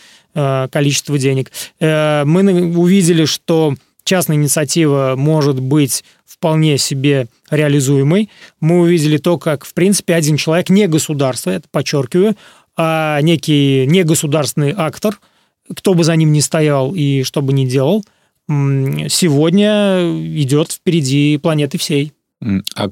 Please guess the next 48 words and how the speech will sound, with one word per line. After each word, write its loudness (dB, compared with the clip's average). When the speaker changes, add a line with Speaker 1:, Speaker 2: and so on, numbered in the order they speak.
Speaker 2:
кто 0
ему 2
помогает, 0
Антон -4
Владимирович? -2
Как, -4
на 2
ваш 0
личный 0
взгляд, 0
вот -6
кто -4
там? -4
Это -2
Speaker 1:
Я 4
дум- 6
Speaker 2:
американское 4
правительство, 0
это 0
Speaker 1:
Нет, -2
я 0
думаю, 4
что -2
Speaker 2:
пришельцы? 4
Speaker 1:
И-, 0
Илон 4
Маск — 0
это 0
тот 0
человек, 0
который, 2
ну, 2
это 0
вот, 0
условно 2
говоря, 2
как -4
Стив 0
Джобс, -2
да? 0
То -4
есть -4
что 0
сделал 2
Джобс -2
в -8
своё 0
время? 0